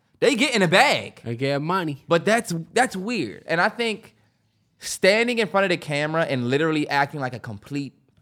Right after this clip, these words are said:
Speaker 1: fool for money, this is the lowest I feel like we've gotten in social media.
Speaker 2: There's definitely something that's, like, Damn, I really kinda don't see how, you know how you be trying to give the, the younger crowd the benefit of the doubt, even though Shorty, I think she kinda, I don't know what, how old she is.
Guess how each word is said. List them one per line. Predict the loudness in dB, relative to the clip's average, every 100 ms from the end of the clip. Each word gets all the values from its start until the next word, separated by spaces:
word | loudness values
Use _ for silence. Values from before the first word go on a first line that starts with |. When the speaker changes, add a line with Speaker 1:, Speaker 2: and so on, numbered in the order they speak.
| -6
Speaker 1:
fool | -2 0 -2 -4 -10 _ _ _
for | -4 -4
money, | -4 -6 -6 -8 -12 -18 _ _ _ _ _ -6
this | -6 -4
is | -6
the | -4
lowest | -2 0 0 -2
I | -4
feel | -4
like | -4
we've | -4 -6 -4
gotten | 0 0 -2 -8
in | -8
social | -8 -6 -6 -8
media. | -10 -10 -14 -20 _ _
Speaker 2:
There's | 2 4
definitely | 4 2 0 -2
something | -2 -2 -2 0
that's, | 0 0 0
like, | 0 2 0 -6 _ _ _ -20 _ _ _ _ _ -10
Damn, | -6 -6 -6
I |
really | -6 -6 -8
kinda | -10 -14 -16
don't | -18
see | -18 -18
how, | -16 -12
you | -8
know | -6
how | -6
you |
be | -8
trying | -8 -8 -8
to | -6
give | -8 -8 -8
the, | -8
the | -6 -6
younger | -4 -4 -6
crowd | -4 -4 -4
the | -6
benefit | -8 -6 -6
of |
the | -8
doubt, | -6 -6 -8
even | -8 -8
though | -8
Shorty, | -8 -6 -6
I |
think | -8 -10
she | -10
kinda, | -12 -8
I | -6
don't | -6
know | -6
what, | -8 -6
how | -6 -6
old | -8 -10
she | -12 -14
is. | -14